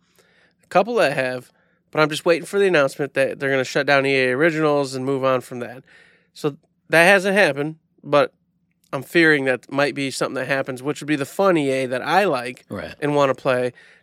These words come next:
Speaker 1: going away, and E A becomes something I just don't care about anymore. And to further on that note, right before the show began, I found out that Ridgeline Games, which was focused on the, uh,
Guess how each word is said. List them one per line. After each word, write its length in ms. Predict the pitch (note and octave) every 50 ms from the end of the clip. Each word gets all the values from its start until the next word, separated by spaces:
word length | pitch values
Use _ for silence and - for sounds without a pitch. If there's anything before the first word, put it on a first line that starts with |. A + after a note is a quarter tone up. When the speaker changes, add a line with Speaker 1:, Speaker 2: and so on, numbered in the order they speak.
| _
Speaker 1:
going 280 | - E3 D#3+ D3+ C#3+ C3+
away, 400 | C3+ B2+ B2+ B2 B2 B2 B2 A#2+ _ _ _ _ _ -
and 80 | D3+ D3+
E 60 | D3+
A 160 | D3 D3 C#3+
becomes 360 | C3 C#3 - - D#3 C#3 B2+
something 320 | - - D3 C#3 C3 C3+ C3+
I 80 | C3
just 220 | C3 C3 B2+ - -
don't 220 | - C#3 A#2+ -
care 160 | - E3 D#3
about 220 | D3+ C#3 C3 B2+ B2
anymore. 380 | B2 B2 B2 B2 B2+ C3 C3+ - - - - - - _ -
And 120 | - D#3+ D#3+
to 60 | D3+
further 520 | D#3 - - G3 G#3 G#3+ G#3+ G#3+ G3+ F3
on 140 | D#3 C#3+ C3+
that 160 | C3+ B2+ A#2+
note, 400 | B2+ C3 B2+ B2+ B2+ C3 - - _ _ _ _ -
right 180 | D#3+ F3 G3
before 200 | F3 F3 - G3+
the 60 | F#3 E3+
show 260 | - - F#3+ F#3+ F#3
began, 580 | D#3 D#3+ C#3+ E3 F#3+ G3 F3+ D#3 D#3+ E3 F3+ - _ _ -
I 60 | E3 D#3
found 260 | - F#3 F3 F3 E3+
out 200 | E3+ E3 D#3 -
that 160 | D#3+ D3 -
Ridgeline 580 | - D3 F#3+ A3 A#3 F#3 G3 F#3+ F#3 F#3+ F#3+ F3
Games, 480 | F3+ G3 G#3+ G3+ F3+ E3+ F3+ F3 - _ - - - _ _ -
which 180 | - D#3+ D#3 -
was 120 | D3+ -
focused 400 | - - F#3 F#3+ - - D#3+ -
on 180 | F3 E3 D#3+ D#3
the, 340 | D#3 D3+ D3 C#3+ C#3 C#3
uh, 380 | C3+ C3 C3 B2+ B2+ B2 C#3 D3+